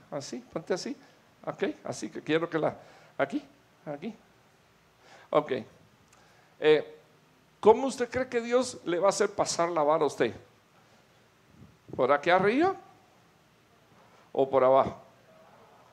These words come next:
¿Por arriba o por abajo? Ok. Si usted cree que es por arriba, es porque usted tiene mentalidad y corazón de chivo.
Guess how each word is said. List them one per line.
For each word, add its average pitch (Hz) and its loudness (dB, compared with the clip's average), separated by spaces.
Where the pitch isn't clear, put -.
¿Por 147 4
arriba 240 2
o - -4
por 139 -2
abajo? 143 2
Ok. 113 -10
Si - -8
usted 185 -2
cree 226 2
que 214 -6
es 208 -4
por 214 2
arriba, 262 0
es 175 -2
porque 170 -8
usted 160 -6
tiene 180 -4
mentalidad 139 0
y 196 -6
corazón 143 -2
de 139 -2
chivo. 123 -2